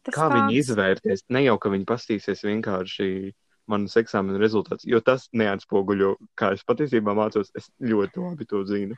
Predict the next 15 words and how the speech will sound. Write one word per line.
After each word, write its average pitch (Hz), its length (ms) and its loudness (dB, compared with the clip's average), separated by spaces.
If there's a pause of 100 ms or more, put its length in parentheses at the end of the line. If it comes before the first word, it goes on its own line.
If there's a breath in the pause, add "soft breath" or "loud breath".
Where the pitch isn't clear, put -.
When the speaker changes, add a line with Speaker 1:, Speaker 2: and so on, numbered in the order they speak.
(120)
Speaker 2:
Nē, 247 200 0
man 247 220 0
liekas, 285 160 -8
ka 226 80 -16
tev 214 160 -4
vajag, 226 180 -10
ķipa, - 220 -20
tā 202 120 -16
kā 190 160 -6
liecību. 240 840 -2 (680)
Nē, 233 140 6
nu, 262 200 2 (840)
es - 220 -20
ne-, 262 200 -8 (200)
nu, 277 300 -8